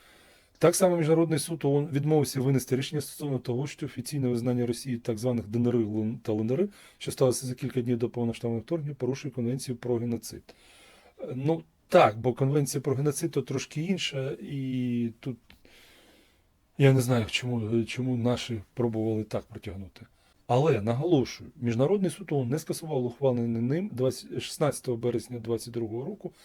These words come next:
наказ про тимчасові заходи щодо зобов'язання Р Ф негайно зупинити військові дії на території України. Він залишається чинним, нехтування ним вважається порушенням з боку Росії.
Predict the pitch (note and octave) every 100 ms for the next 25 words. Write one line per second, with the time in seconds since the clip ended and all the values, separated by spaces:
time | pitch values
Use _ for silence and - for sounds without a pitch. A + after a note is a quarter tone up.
0 | - - B2+ G3+ A3 D#3+ D3 D3+ C3 C#3+
1 | F3+ F3 C3 E3 D3+ C#3 D3 C3 C3 B2+
2 | B2 A#2 A#2 G#2+ A#2+ C#3 D#3+ - - _
3 | - E3 D#3 B2+ A#2 C3+ - - - -
4 | C3+ E3+ B2+ B2+ B2+ B2+ B2+ F3 G3+ A#2
5 | B2 C3+ C3+ B2 A2+ - B2+ A#2 G#2+ A#2
6 | E3+ E3 B2+ A2+ C#3 D3 - C3 A2 F#2+
7 | - _ _ _ _ - B2 D#3+ C#3 C3+
8 | C#3 A#2+ A#2+ - - B2+ E3 G3 G3+ C3+
9 | E3 - C#3+ B2 A#2+ A#2 D3 E3 B2+ A2
10 | C#3+ E3+ C3+ B2 C3+ D3 C#3 A2+ B2+ C3+
11 | C#3 C3+ - D#3 B2